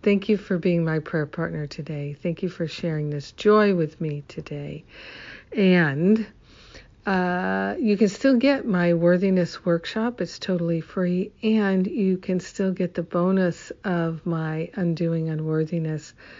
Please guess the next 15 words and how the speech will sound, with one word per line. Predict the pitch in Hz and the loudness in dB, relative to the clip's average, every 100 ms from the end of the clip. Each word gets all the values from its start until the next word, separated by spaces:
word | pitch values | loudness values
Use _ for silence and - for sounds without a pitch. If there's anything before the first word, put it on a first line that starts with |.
| - - - | -20 -20 -20
class | - 190 175 160 - | -2 2 2 2 -2
if | 170 | -4
you | 170 | -4
sign | 156 - 165 156 | -4 -4 -2 -2
up | 156 - | -4 -6
for | 175 | -4
Masterful | 160 151 143 - - 165 | -4 -4 -6 -10 -6 -4
Living | 160 156 151 165 - | -4 -4 -4 -6 -8
now. | 196 160 156 151 151 151 | -4 -2 -2 -4 -6 -6
Masterful | 156 151 - 170 170 | -6 -6 -6 -8 -4
Living | 160 156 156 - - - - - - | -2 -2 -4 -6 -16 -20 -20 -20 -8
twenty | - 208 202 | 2 4 6
twenty-one | 190 - 190 185 175 165 175 185 190 190 | 4 2 4 4 4 2 4 4 4 2
registration | 214 190 170 175 - 185 175 - 175 | 2 2 2 -4 -2 0 0 0 -2
is | 160 - | -2 -6